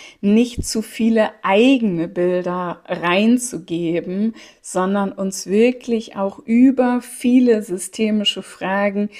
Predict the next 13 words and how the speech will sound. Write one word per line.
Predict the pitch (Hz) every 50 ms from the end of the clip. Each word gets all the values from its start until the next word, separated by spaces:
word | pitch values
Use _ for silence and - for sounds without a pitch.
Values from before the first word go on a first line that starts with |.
| - - - _ _
wie | 214 226
durch | 220 208 196 214 208 -
so | - 214
ein | 202 202 196 190 196 196
Nebelfeld | 196 208 220 208 196 180 170 165 - - - 170 165 160 - -
zu | - - 180 180
bewegen, | 180 185 170 185 180 175 185 185 185 185 214 214 220 220 - - - _ _ _
wo | - 196 190
wir | 202 196 - -
eigentlich | 180 185 202 214 226 220 214 196 196 - -
gar | - 180 175 180 202
nicht | 208 220 208 - -
genau | - 185 185 180 180 185 190 202 214 226 240 247 247